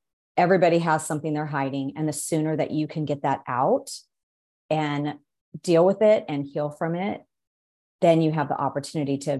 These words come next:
to really build from a space of, like I said earlier, authenticity and this blank canvas where nothing is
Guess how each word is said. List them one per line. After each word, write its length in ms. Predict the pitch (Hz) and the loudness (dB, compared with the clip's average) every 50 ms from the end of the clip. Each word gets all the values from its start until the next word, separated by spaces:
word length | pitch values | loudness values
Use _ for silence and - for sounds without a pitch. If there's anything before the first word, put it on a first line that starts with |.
| - - | -6 -8
to 120 | - - | -6 -4
really 240 | 147 147 147 139 139 | -2 0 0 0 0
build 460 | 135 135 156 147 147 143 143 139 139 | -2 -2 -2 -2 -2 -2 -4 -6 -8
from 160 | - - 143 139 | -6 -4 -4 -2
a 60 | 139 | -4
space 460 | 139 - - - 143 131 131 - - | -4 -8 -6 -4 -4 -4 -4 -6 -6
of, 100 | 147 135 | -6 -4
like 180 | 143 139 139 143 | -4 -4 -4 -6
I 40 | |
said 200 | 139 143 151 135 | -6 -6 -6 -6
earlier, 380 | - - 143 143 139 139 143 - | -6 -6 -6 -4 -4 -4 -4 -4
authenticity 880 | - 147 143 - 143 143 139 - 143 - - 143 147 143 135 139 139 135 - | -6 -6 -4 -4 -4 -4 -4 -4 -6 -6 -6 -8 -4 -4 -2 -2 -4 -6 -6
and 400 | 143 135 131 127 127 127 131 135 | -8 -8 -6 -6 -8 -8 -8 -8
this 200 | - 117 135 - - | -8 -8 -10 -10 -12
blank 380 | - - 139 143 139 - - - | -8 -6 -4 -4 -6 -8 -10 -12
canvas 400 | - 123 135 156 - 80 - - | -10 -8 -6 -6 -6 -8 -10 -10
where 220 | - 139 101 - - _ _ _ _ _ _ - | -10 -8 -8 -8 -10 _ _ _ _ _ _ 0
nothing 500 | 180 185 185 190 190 220 - 220 202 185 | 2 6 6 6 6 6 6 4 6 6
is 360 | 165 151 151 - - - - | 2 2 0 -2 -6 -8 -10